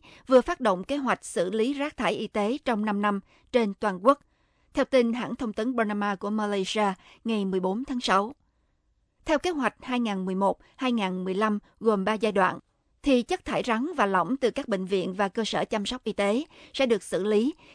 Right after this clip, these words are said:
nhằm đảm bảo sức khỏe của đội ngũ y tế, bệnh nhân và cộng đồng. Kế hoạch này nhắm mục tiêu tới năm hai nghìn không trăm hai mươi, toàn bộ các cơ sở chăm sóc sức khỏe trung ương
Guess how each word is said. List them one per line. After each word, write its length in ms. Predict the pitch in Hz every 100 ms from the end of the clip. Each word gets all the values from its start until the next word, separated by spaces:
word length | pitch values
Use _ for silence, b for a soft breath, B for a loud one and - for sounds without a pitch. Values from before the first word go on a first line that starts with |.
| B
nhằm 240 | 247 226
đảm 180 | 208 240
bảo 180 | 208 226
sức 180 | 339 -
khỏe 220 | 208 180
của 140 | 247
đội 120 | 190
ngũ 220 | 190 180 190
y 140 | 226
tế, 340 | - 208 247 330 _
bệnh 220 | 202 185
nhân 220 | 220 202 196 b -
và 220 | 202 190
cộng 260 | - 185 185
đồng. 220 | 196 185 - _ _ _ _ _ _
Kế 80 | 392
hoạch 220 | 302 233
này 200 | 220 208
nhắm 240 | 214 262
mục 160 | 339 -
tiêu 240 | 233 226
tới 140 | 214 285
năm 160 | 240
hai 140 | 247 226
nghìn 180 | 196
không 160 | 185 226
trăm 200 | 226 214
hai 160 | 233 214
mươi, 300 | 208 214 202 B B B
toàn 240 | 262 233
bộ 180 | 208 196
các 240 | 196 330
cơ 120 | - 240
sở 220 | 208 185
chăm 220 | 254 214
sóc 180 | 277 -
sức 140 | 320
khỏe 220 | - 214 -
trung 220 | 240 208
ương 260 | 226 214